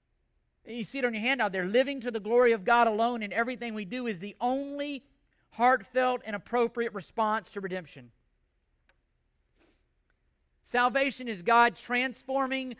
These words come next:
the false worshiper into the true worshiper.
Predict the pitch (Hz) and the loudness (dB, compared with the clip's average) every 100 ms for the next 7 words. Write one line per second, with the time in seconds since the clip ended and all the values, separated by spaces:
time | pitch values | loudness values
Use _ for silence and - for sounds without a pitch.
0 | _ 202 190 - 233 254 - 220 220 - | _ -6 -4 0 2 0 -2 0 0 -2
1 | 208 208 202 196 - _ _ 240 - 233 | -4 0 0 0 -6 _ _ -6 -6 -6
2 | 185 - 254 240 208 196 - 147 120 | -6 -4 -4 0 0 0 -4 -16 -20